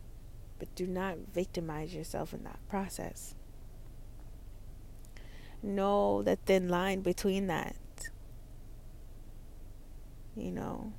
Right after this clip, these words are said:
because there could be self-accountability where you're pointing the finger and still creating that victimization, and then there's a self-accountability where you're blaming yourself and you're still creating victimization.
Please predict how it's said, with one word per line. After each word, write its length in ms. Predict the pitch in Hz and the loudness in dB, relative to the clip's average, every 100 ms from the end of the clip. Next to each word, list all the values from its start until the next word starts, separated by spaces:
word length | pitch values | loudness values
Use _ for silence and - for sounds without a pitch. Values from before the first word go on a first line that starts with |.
| - | -6
because 400 | - 170 202 175 | -2 2 6 8
there 120 | 185 175 | 8 6
could 160 | 196 | 4
be 140 | 185 190 | 6 6
self-accountability 1080 | - 185 - - 185 180 - 190 202 190 | 6 4 4 4 4 4 4 6 6 6
where 140 | 185 180 | 6 6
you're 140 | 175 | 4
pointing 380 | - 202 185 160 | 2 2 2 2
the 80 | - | -2
finger 560 | - 190 196 175 170 - - - - - - - - - - - - - | 0 2 4 4 4 0 -8 -10 -10 -10 -10 -10 -10 -10 -10 -10 -10 -4
and 160 | 170 170 | -2 0
still 220 | - 180 | 2 2
creating 440 | 190 196 180 180 | 2 4 4 4
that 140 | 175 - | 0 0
victimization, 840 | 180 185 175 170 175 180 190 190 | 0 0 0 0 4 4 4 2
and 120 | 180 175 | 0 0
then 120 | 170 | 0
there's 220 | 160 160 | 0 0
a 80 | 165 | -2
self-accountability 1200 | - 175 180 180 220 185 180 190 202 214 196 180 | 2 2 2 0 2 2 2 8 10 10 10 8
where 160 | 170 | 6
you're 160 | 180 165 | 4 4
blaming 420 | - 165 190 185 | 6 6 6 2
yourself 760 | 165 160 - - 220 233 208 208 | 0 0 2 10 12 12 10 8
and 140 | 180 | 4
you're 100 | 185 | 4
still 420 | 196 - 208 220 233 | 2 6 10 10 8
creating 540 | - 202 180 175 175 | 6 6 8 8 6
victimization. 1000 | 170 - 170 160 165 160 156 - - | 4 2 2 2 2 2 2 0 -2